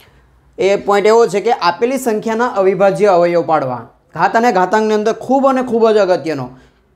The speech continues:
even ઘાત અને ઘાતાંક નહીં, પરંતુ સમગ્ર ગણિતની અંદર આ પોઇન્ટ ખૂબ જ અગત્યનો છે, અવિભાજ્ય અવયવ પાડવા. દરેક પ્રકરણની અંદર અવયવ હોય, ઘાત ઘાતાંક હોય કે પછી સમય સંખ્યાઓ હોય કે કોઈ પણ હોય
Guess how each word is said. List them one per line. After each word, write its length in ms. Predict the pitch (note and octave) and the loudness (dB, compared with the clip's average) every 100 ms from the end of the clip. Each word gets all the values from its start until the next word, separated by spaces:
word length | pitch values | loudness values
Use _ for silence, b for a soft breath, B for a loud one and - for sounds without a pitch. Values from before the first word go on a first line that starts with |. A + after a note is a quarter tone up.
| F#3 | -4
even 220 | A#3+ A#3+ | -2 -2
ઘાત 300 | D#3 E3 G3+ | -2 -2 0
અને 160 | A3 | 0
ઘાતાંક 400 | F#3+ F3+ G#3 G3+ | 2 2 0 -2
નહીં, 200 | F#3 F3 | -2 -4
પરંતુ 320 | F3 - F#3 F#3+ | -2 -2 -2 -6
સમગ્ર 600 | F#3+ F3+ G3 F#3 G#3 G#3 | -6 -4 -4 -2 0 0
ગણિતની 500 | D#3+ E3 F#3 G3 F#3 | 0 -4 -4 -4 -2
અંદર 340 | G3 F3 A#2 - b b - | 0 0 0 -8 b b 0
આ 160 | F3 | 2
પોઇન્ટ 320 | G3 G3 G3+ - | 2 -4 -8 -10
ખૂબ 280 | - F#3 | -4 0
જ 120 | G3+ - - - | 0 0 -8 -8
અગત્યનો 520 | D#3+ F3 C#3 D#3+ E3 | -4 -4 -2 -4 -4
છે, 100 | F#3 | -6
અવિભાજ્ય 680 | B3+ F3 E3 E3+ E3 D3+ F3 | -4 -4 -2 0 0 0 0
અવયવ 340 | C#3+ D3+ C#3+ | 0 0 -2
પાડવા. 220 | D3 C#3+ | -2 -2
દરેક 420 | C3+ G3 B3 - - b b b | 0 0 0 -4 -20 b b b
પ્રકરણની 480 | F3 F3+ G3+ G3 F#3 | -4 0 0 0 0
અંદર 220 | F3+ D#3+ | 0 0
અવયવ 420 | D3 D#3 F#3 F#3+ | 2 2 4 4
હોય, 320 | D#3+ F3 F3 | 2 0 0
ઘાત 260 | D3 D3+ D#3 | -2 -2 -2
ઘાતાંક 420 | D#3+ D#3+ F3+ F3 | -2 0 0 0
હોય 380 | E3 E3 F3 E3+ - b b b b _ _ | -2 0 0 -2 -6 b b b b _ _
કે 80 | E3 | -4
પછી 800 | E3 D3+ E3 D#3+ D#3 D3+ - - | -4 -2 0 0 0 -2 -6 -14
સમય 380 | - E3+ F#3 G3 | -2 0 2 2
સંખ્યાઓ 500 | G3 F#3+ G3+ F#3 F#3 | 0 -2 0 2 2
હોય 220 | F3+ F#3+ | 2 0
કે 100 | F#3+ | -2
કોઈ 200 | - B3+ | 0 0
પણ 160 | C4 C4 | 2 -2
હોય 240 | E3 B2 | -4 -8